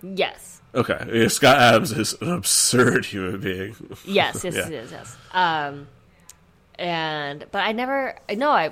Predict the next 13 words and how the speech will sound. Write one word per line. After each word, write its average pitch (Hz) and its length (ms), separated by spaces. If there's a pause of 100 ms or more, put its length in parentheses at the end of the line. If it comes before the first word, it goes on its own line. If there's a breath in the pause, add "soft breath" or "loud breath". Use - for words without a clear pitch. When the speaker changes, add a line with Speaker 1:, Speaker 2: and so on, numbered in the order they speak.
(100)
Speaker 1:
we 180 80
didn't 220 160
really, 226 140
I, 185 200 (1000)
the 185 140
news, 180 280
uh, 220 220
we 220 200
had 302 100
the 311 60
news 196 460
always 135 380
on, 113 400